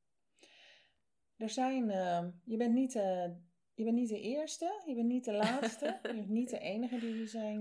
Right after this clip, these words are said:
Speaker 2: Ik ben
Speaker 1: eh,
Speaker 2: helemaal niet
Speaker 1: D S
Speaker 2: uniek.
Speaker 1: verbreekt. En sorry, je bent
Speaker 2: <laughs>
Speaker 1: niet uniek. En, ehm, ja, we hebben een aantal mensen gevraagd en mensen hebben daar ook, eh, dingen over gedeeld. Eh, misschien goed om daar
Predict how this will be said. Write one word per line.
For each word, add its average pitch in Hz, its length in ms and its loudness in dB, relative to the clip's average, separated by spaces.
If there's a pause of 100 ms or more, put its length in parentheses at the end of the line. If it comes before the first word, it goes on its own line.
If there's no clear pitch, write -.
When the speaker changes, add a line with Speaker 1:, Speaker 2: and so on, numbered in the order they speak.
Speaker 2:
Ik 208 60 -2
ben 208 100 0
Speaker 1:
eh, - 40 0
Speaker 2:
helemaal 196 280 4
niet 208 200 0
Speaker 1:
D - 20 0
S 208 40 2
Speaker 2:
uniek. 180 200 0
Speaker 1:
verbreekt. 196 600 6
En - 160 8
sorry, 247 520 8
je 185 60 4
bent 202 240 4
Speaker 2:
<laughs> 247 60 4
Speaker 1:
niet 302 140 0
uniek. 208 340 -6 (560)
En, 226 260 4
ehm, 190 380 2 (420)
ja, 247 160 -2
we 196 60 2
hebben 190 680 2
een 214 120 -6
aantal 233 260 -2
mensen 190 260 -4
gevraagd 214 520 -2
en 247 80 -2
mensen 233 220 -2
hebben 196 200 0
daar - 120 -2
ook, 233 240 -2
eh, 175 240 4 (120)
dingen 220 260 0
over 175 240 -2
gedeeld. 196 760 2 (380)
Eh, 208 200 -8
misschien 220 480 -2
goed - 520 -2
om 226 160 2
daar 208 360 2